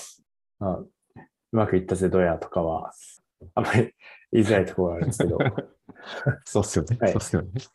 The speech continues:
Speaker 1: ところじゃないですけど、はい。そうですね。あ、でも、なんか、アナリストと、そのソフトウェアエンジニアは、結構離れたところに、な、職種だと思ってて、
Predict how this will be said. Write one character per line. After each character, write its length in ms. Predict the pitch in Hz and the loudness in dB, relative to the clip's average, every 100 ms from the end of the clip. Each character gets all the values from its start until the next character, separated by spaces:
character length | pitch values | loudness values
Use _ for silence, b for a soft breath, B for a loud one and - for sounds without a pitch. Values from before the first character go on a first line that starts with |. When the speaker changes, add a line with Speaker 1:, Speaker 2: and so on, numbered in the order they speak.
| _ | _
Speaker 1:
と 80 | - | -2
こ 80 | 107 | 0
ろ 80 | 87 | 2
じ 60 | |
ゃ 20 | |
な 80 | 85 | -2
い 40 | 87 | -6
で 40 | |
す 100 | - | -6
け 80 | 92 | -6
ど、 240 | - - - | -6 -8 -4
は 160 | 117 | 0
い。 200 | 87 - _ _ _ _ _ | 0 -4 _ _ _ _ _
そ 180 | - 143 | -2 4
う 40 | 127 | 4
で 60 | |
す 220 | - - | 4 -2
ね。 260 | - - - _ _ - | -6 -6 -12 _ _ 2
あ、 120 | 123 | 6
で 80 | 147 | 6
も、 300 | 101 - - _ 175 | 4 0 -14 _ 0
な 80 | |
ん 80 | 185 | 2
か、 320 | 107 107 - _ _ _ _ _ | 2 0 -2 _ _ _ _ _
ア 60 | 127 | 2
ナ 100 | 175 | 4
リ 100 | 214 | 2
ス 240 | - - - | 0 -12 2
ト 180 | 214 202 | 4 4
と、 480 | 208 196 190 180 _ _ _ _ - | 6 6 6 2 _ _ _ _ -6
そ 120 | 151 | -2
の 40 | 139 | 0
ソ 140 | 135 | -2
フ 100 | 135 | 2
ト 80 | 160 | 4
ウ 40 | |
ェ 20 | |
ア 20 | 156 | 6
エ 40 | |
ン 80 | 151 | 6
ジ 80 | 139 | 4
ニ 60 | |
ア 80 | 95 | 4
は、 260 | 87 82 - _ _ _ _ _ - | 0 -4 -10 _ _ _ _ _ -8
結 180 | - 202 | -2 0
構 120 | 123 | 0
離 240 | - 135 180 | 2 4 2
れ 60 | |
た 100 | 180 | 2
と 100 | - | -4
こ 120 | 101 | -2
ろ 120 | 90 82 | -2 -4
に、 160 | 80 - _ _ - | -10 -18 _ _ -4
な、 220 | 101 - | -2 -2
職 240 | - 101 | -4 -4
種 200 | - 110 | 2 6
だ 100 | 104 98 | 6 4
と 80 | |
思 120 | 90 87 | 0 -2
っ 40 | |
て 100 | - | -4
て、 320 | 85 - - | -4 -4 -10